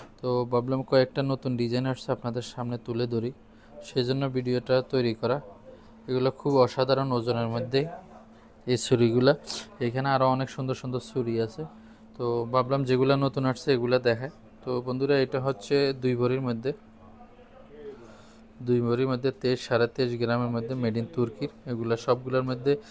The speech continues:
ইউই নাইন ওয়ান সিক্স স্ট্যাম্প দেওয়া আছে, দুবারই স্ট্যাম্প দেওয়া আছে, made in তুর্কির। আর এটা হচ্ছে আরেকটা ডিজাইন, এটা হচ্ছে made in তুর্কির। এটা দুই ভরির থেকে একটু বেশি,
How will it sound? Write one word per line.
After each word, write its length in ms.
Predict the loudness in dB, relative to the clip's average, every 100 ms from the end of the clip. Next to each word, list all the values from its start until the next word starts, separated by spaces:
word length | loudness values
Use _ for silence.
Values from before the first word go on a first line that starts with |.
| -20 -20 -14
ইউই 480 | -6 0 2 2 0
নাইন 260 | 0 0 0
ওয়ান 140 | -2
সিক্স 340 | -4 -8 -8 -8
স্ট্যাম্প 360 | -6 -4 -2 2
দেওয়া 260 | 6 6
আছে, 240 | 4 -2 -12 -12 -20 -20 -20 -12 -2
দুবারই 320 | 0 0 0
স্ট্যাম্প 280 | -4 -6 -2
দেওয়া 200 | 0 0
আছে, 200 | -2 -6
made 200 | -6 -6
in 100 | -6 -6
তুর্কির। 320 | -8 -8 -14 -14 -20 -20 -20 -20 -20 -14 -6
আর 160 | -2
এটা 300 | -2 0 0
হচ্ছে 360 | 2 0 2 4
আরেকটা 340 | 4 2 0
ডিজাইন, 400 | 2 0 -2 -2
এটা 280 | -4 -2 -2
হচ্ছে 300 | -2 -4 -4
made 200 | -4 -4
in 80 | -8 -6
তুর্কির। 440 | -6 -6 -8 -6
এটা 160 | -6 -4
দুই 180 | -2 0
ভরির 220 | 0 -2
থেকে 160 | -4 -6
একটু 220 | -6 -6
বেশি, 320 | -4 -4 -6